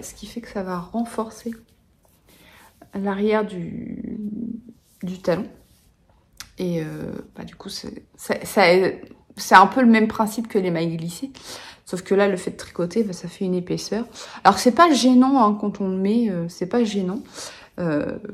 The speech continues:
mais, euh, je trouve ça très, très beau. Voilà. Donc, on fait notre, euh, talon, euh, renforcé. Et ensuite, on va faire de nouveau la cheville, euh, bah, pareil,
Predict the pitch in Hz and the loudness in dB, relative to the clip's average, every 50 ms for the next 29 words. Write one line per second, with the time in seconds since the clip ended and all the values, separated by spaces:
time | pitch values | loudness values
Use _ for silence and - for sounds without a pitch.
0 | - - - 175 175 180 190 190 190 180 170 175 - - - - - - - - | -10 -6 -4 -2 -2 -2 -2 -4 -6 -6 -8 -8 -12 -16 -14 -14 -14 -14 -14 -10
1 | - 220 208 214 - - 175 165 165 - - - _ _ _ _ _ _ _ _ | -8 -8 -8 -8 -8 -8 -8 -8 -8 -12 -16 -20 _ _ _ _ _ _ _ _
2 | _ _ - - - - - - _ _ _ _ _ - - - - - - - | _ _ -20 -20 -18 -20 -20 -20 _ _ _ _ _ -14 -14 -14 -16 -18 -20 -20
3 | - _ _ _ _ - - - - - - - - _ - 311 320 294 294 - | -20 _ _ _ _ -20 -20 -20 -20 -20 -20 -20 -12 _ 2 6 6 6 8 6
4 | 269 - - - - 262 262 262 262 254 247 247 247 247 247 254 247 247 - 302 | 6 4 4 2 2 2 4 6 6 6 8 6 6 6 6 4 4 2 2 2
5 | 269 247 208 208 - - - 208 190 180 175 170 170 165 165 - - 226 208 208 | 2 2 0 0 -4 -4 -2 0 2 2 2 0 0 -2 -4 -2 0 2 4 4
6 | 214 208 208 190 165 156 175 - 240 240 - - 180 - - - - - - - | 4 4 2 2 0 0 0 -2 -4 -4 -4 -6 -8 -8 -10 -10 -10 -10 -10 -14
7 | - - - - - - - - - - - 294 294 262 240 240 - 262 247 269 | -18 -18 -16 -14 -14 -14 -14 -16 -10 4 8 8 10 10 8 6 2 0 2 4
8 | 233 208 208 208 - - 214 202 190 226 233 226 233 226 214 220 226 208 - - | 4 4 4 2 0 -2 -2 0 2 6 6 8 8 6 4 2 2 2 2 0
9 | - 170 190 262 269 262 - - 214 202 180 185 190 185 185 180 170 - - - | 0 2 4 2 2 0 0 0 0 0 0 -2 -6 -6 -6 -4 -4 -4 -6 -8
10 | - - - - - - - - - - - 226 - 226 226 233 233 - - - | -10 -12 -12 -12 -12 -12 -14 -14 -14 -14 -12 -12 -12 -10 -10 -10 -10 -8 -8 -8
11 | - - - - - - 160 160 - - | -6 -6 -6 -6 -6 -8 -12 -12 -14 -16